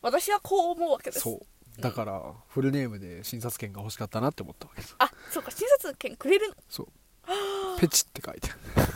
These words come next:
Speaker 1: なるほど。じゃあ先輩はあれですね。それを、チュミペチーノって印字された診察券をTwitterに載せれたのに。
Speaker 2: そう、ペチって書かれたから。
Speaker 1: あー。
Speaker 2: 面白さ半減に。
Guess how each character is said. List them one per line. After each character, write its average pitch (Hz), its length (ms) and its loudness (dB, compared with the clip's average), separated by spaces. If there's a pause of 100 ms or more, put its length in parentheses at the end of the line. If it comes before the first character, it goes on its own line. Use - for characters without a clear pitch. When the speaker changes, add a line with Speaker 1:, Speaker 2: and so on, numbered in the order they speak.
(220)
Speaker 1:
な 294 120 4
る 320 60 0
ほ 330 120 2
ど。 311 320 2 (520)
じ 311 80 -4
ゃ 339 40 2
あ - 20 -6
先 370 220 0
輩 381 160 2
は 381 100 6
あ 320 40 6
れ 320 120 2
で 339 100 0
す - 120 -10
ね。 349 140 -4 (160)
そ 302 160 0
れ 302 140 0
を、 349 340 2 (160)
チ 320 100 0
ュ 349 80 2
ミ 381 60 -4
ペ 403 160 -2
チ 427 120 -2
ー 392 100 0
ノ 320 100 4
っ - 20 -4
て - 160 -6
印 294 220 2
字 311 100 -4
さ 302 180 -2
れ 294 120 -2
た 320 440 2 (280)
診 320 180 -2
察 339 240 -2
券 254 220 -2
を 269 340 4
Twitter 349 380 4
に 330 180 2
載 294 120 4
せ 359 160 4
れ 359 120 4
た 370 160 10
の 240 120 0
に。 220 240 -4
Speaker 2:
そ 110 320 -2
う、 - 80 -20
ペ 175 120 8
チ - 220 0
っ - 100 -20
て - 140 -8
書 - 80 -12
か 101 100 -2
れ 90 60 -4
た - 100 -12
か - 100 -16
ら。 - 180 -12
Speaker 1:
あ - 420 0
ー。 - 40 0
Speaker 2:
面 151 80 8
白 175 180 10
さ 131 120 4
半 123 240 0
減 120 140 -4
に。 110 180 -8